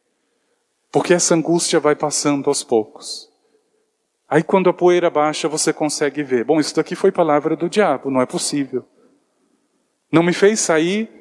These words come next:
não me fez melhor. Não é de Deus. Por que que eu vou acreditar? Veja,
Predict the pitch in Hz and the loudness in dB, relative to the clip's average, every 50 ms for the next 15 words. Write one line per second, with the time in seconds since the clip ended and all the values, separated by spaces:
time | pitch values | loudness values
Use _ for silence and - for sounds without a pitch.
0 | - _ - - 151 170 175 160 - - 180 185 175 - 156 156 139 135 139 151 | -20 _ -4 -2 0 0 0 0 2 2 2 2 2 2 0 2 4 4 4 4
1 | 165 180 185 185 196 - - - - - - - _ _ _ _ _ _ _ _ | 4 2 0 -2 -6 -12 -20 -20 -20 -20 -20 -20 _ _ _ _ _ _ _ _
2 | _ _ _ _ _ _ _ - 269 262 202 170 147 147 127 120 120 139 165 202 | _ _ _ _ _ _ _ 2 2 4 4 2 0 0 0 4 4 4 2 0
3 | 202 - - - - - _ _ _ _ _ _ _ - 170 - 214 190 - - | -6 -12 -16 -18 -18 -20 _ _ _ _ _ _ _ -10 -8 -6 -6 -6 -4 -4
4 | 139 123 123 117 - - 120 113 104 - - 139 151 170 160 - _ _ _ _ | -2 0 -2 -2 0 0 -2 -2 -2 -4 -4 -2 -4 -4 -6 -12 _ _ _ _
5 | _ _ _ _ _ _ _ _ _ _ _ _ _ _ _ _ _ _ _ _ | _ _ _ _ _ _ _ _ _ _ _ _ _ _ _ _ _ _ _ _
6 | _ _ _ _ _ _ _ _ _ _ _ _ _ _ _ - 147 151 139 110 | _ _ _ _ _ _ _ _ _ _ _ _ _ _ _ 0 0 0 2 0
7 | 113 - | -6 -12